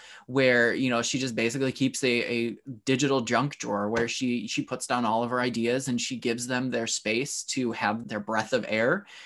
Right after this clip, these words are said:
And then she closes it and she works on her other projects. And I think if we focus on allowing ourselves to, to have that space, but then not have it be your primary time,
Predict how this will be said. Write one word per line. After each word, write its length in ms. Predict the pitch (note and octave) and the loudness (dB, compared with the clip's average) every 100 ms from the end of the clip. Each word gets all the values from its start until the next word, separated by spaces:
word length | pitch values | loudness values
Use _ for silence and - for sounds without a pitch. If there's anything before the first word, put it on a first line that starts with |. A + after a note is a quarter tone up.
| - - | -16 -6
And 160 | B2+ | 0
then 160 | B2 A#2+ | 2 2
she 460 | A#2+ C3 B2 B2 - _ | 0 0 2 0 -6 _
closes 440 | - B2+ E3+ B2 G#2+ | 0 4 4 4 0
it 220 | G#2 - - | 0 -4 -10
and 160 | A2+ | -8
she 120 | - B2+ | -4 -4
works 300 | A#2 A2+ - | -4 -4 -2
on 80 | A2+ | -2
her 100 | A2 | 0
other 160 | G#2+ | -2
projects. 580 | G2+ A2+ G#2+ A2 A2 - | 0 0 2 0 -2 -6
And 140 | - | -2
I 60 | A#2 | -2
think 340 | A#2 C3 A#2+ - - - - _ | 0 -2 -2 -10 -20 -20 -20 _
if 180 | B2 B2+ | -2 2
we 640 | C3+ D3 C#3 B2+ A#2+ C2 - _ _ - - | 6 8 8 6 2 -4 -10 _ _ -20 -20
focus 600 | - - D#3 D3+ C#3+ - - | -20 2 4 4 2 2 -2
on 600 | B2+ A#2+ A#2 A2+ A2 A2 - | 0 2 2 2 0 -2 -6
allowing 500 | A#2+ A#2+ A2+ B2+ B2+ B2 | -4 2 4 4 2 0
ourselves 480 | A2+ C3 A#2 - | 0 0 0 -2
to, 400 | - C3 A#2 A2+ | -4 0 2 0
to 120 | G#2+ B2+ | -2 -2
have 220 | A#2+ B2+ | -2 0
that 160 | A#2+ | 0
space, 360 | - C3 C3+ C#3 | -2 0 0 -2
but 200 | - - | -4 -2
then 220 | A2+ A2 | 0 2
not 340 | A2 A2 A2 - _ _ _ | 2 0 -2 -12 _ _ _
have 320 | - A2+ G#2 | -4 0 0
it 120 | A2+ | 0
be 80 | C#3 | -4
your 180 | A#2 A2 | -4 -4
primary 800 | - G#2+ G#2+ A2+ G#2+ G#2+ G#2+ G#2+ | -4 -2 0 2 2 4 2 0
time, 520 | - A2+ F3+ A3+ A3 | -2 -2 0 -2 -2